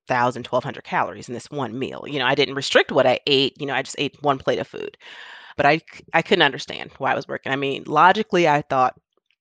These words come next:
"Okay, I'm overweight. I'm tapping into my fat stores if I'm not eating enough," but I didn't have the science behind that. You know, it's like, "Oh, well, our body, when we eat too much, it stores fat. So when we don't eat, taps into that." But I didn't have,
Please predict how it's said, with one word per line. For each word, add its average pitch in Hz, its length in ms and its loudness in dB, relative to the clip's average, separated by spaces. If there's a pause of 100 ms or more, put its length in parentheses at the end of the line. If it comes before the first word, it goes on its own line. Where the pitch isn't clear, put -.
(120)
"Okay, 139 220 -8
I'm 120 120 -6
overweight. 113 560 -4
I'm 135 140 -2
tapping 143 360 0
into 143 220 -4
my 143 140 2
fat 139 280 4
stores 135 300 -4
if - 100 -10
I'm 139 80 -4
not 135 200 -2
eating 220 200 0
enough," 147 280 2
but - 140 0
I 156 60 6
didn't 165 140 2
have 160 120 2
the 143 80 -4
science 120 420 0
behind 120 340 -8
that. - 160 -10
You 147 80 -6
know, 123 120 0
it's 139 140 -4
like, - 160 -8
"Oh, 311 200 0
well, 151 140 0
our 156 140 6
body, 175 320 4
when 170 140 -10
we 165 60 -6
eat - 180 -4
too 170 140 -2
much, 170 260 0
it 185 160 -4
stores 190 360 0
fat. 294 320 2
So 160 260 2
when 151 140 -2
we 156 100 -2
don't 320 220 2
eat, 180 220 -6 (180)
taps - 300 0
into 196 240 0
that." - 260 0
But 143 120 0
I 143 100 2
didn't 147 180 -6
have, 160 380 -6